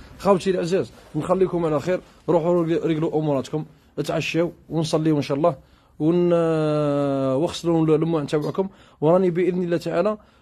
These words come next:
آه، نعاود، نعاود نجي لهنا باذن الله تعالى، نجي نعطيكم ال-، ال-، ال-، ال-، البضاعه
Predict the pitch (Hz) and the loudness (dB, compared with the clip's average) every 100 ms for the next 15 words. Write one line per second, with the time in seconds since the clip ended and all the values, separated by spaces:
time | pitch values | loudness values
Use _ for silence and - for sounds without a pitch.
0 | - 170 180 170 165 160 156 147 147 143 | -4 2 4 6 4 4 2 0 0 0
1 | 139 143 175 180 160 143 165 156 151 160 | 0 0 4 4 2 0 2 2 2 -2
2 | 160 147 139 156 143 139 139 143 147 147 | 0 -2 -2 -2 -2 -2 -4 -6 -4 -4
3 | 143 143 143 180 196 - _ - 139 131 | -4 -6 -6 -4 -6 -14 _ -6 -2 0
4 | 156 151 143 160 - 151 143 143 143 139 | 0 0 -2 -6 -4 -2 0 0 2 2
5 | 135 127 123 127 123 123 120 120 120 147 | 0 -2 -2 -2 -2 -4 -4 -4 -2 0
6 | 147 151 147 196 | 2 2 2 0